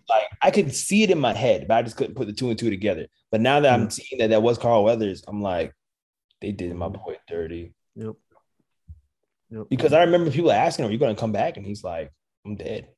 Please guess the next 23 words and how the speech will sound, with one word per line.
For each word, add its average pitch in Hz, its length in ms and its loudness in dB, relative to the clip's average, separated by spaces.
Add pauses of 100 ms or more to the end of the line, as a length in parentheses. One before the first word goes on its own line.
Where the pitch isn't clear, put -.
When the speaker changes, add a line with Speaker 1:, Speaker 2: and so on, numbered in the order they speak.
(380)
Speaker 2:
Yep. 110 200 -12 (920)
Speaker 1:
It's - 80 -20
like, 98 140 -10
"Oh, 101 40 -8
wait, 107 160 -2
I'm 101 80 -2
not 147 140 -2
Speaker 2:
There 92 120 -2
Speaker 1:
gonna - 60 -10
Speaker 2:
is 101 40 -14
no 98 60 -16
Speaker 1:
come - 60 -20
back." 101 120 -10
Speaker 2:
coming 95 140 -14
back. 95 200 -12 (100)
Yep, 98 220 -10
there 101 160 -10
is 104 100 -10
Speaker 1:
I'm 98 80 -10
Speaker 2:
no 92 60 -16
Speaker 1:
dead. - 200 -6
Speaker 2:
coming 95 60 -6 (100)
Speaker 1:
Like, - 0 -